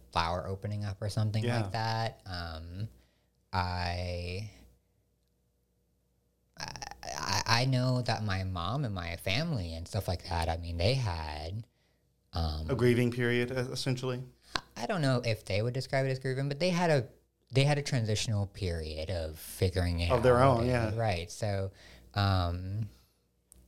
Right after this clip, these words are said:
Speaker 1: but I, I don't know. I, I don't know. I,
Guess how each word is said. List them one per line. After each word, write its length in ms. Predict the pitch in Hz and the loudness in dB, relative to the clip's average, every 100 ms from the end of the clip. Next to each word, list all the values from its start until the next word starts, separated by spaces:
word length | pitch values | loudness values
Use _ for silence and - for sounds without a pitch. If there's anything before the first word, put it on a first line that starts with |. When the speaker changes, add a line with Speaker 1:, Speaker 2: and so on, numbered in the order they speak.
| _ _ _ _ _ _ _ _ _ _ _ _ - | _ _ _ _ _ _ _ _ _ _ _ _ -2
Speaker 1:
but 300 | 92 90 - | 0 0 -4
I, 300 | - - 95 | -8 -4 2
I 40 | 107 | 4
don't 140 | 117 | 6
know. 120 | 104 | 6
I, 440 | 92 92 92 92 - _ _ _ _ _ _ | 6 4 0 -4 -8 _ _ _ _ _ _
I 60 | 117 | -2
don't 120 | 127 | 0
know. 160 | 117 104 | 2 0
I, 460 | 90 90 87 92 | 0 -2 -4 -8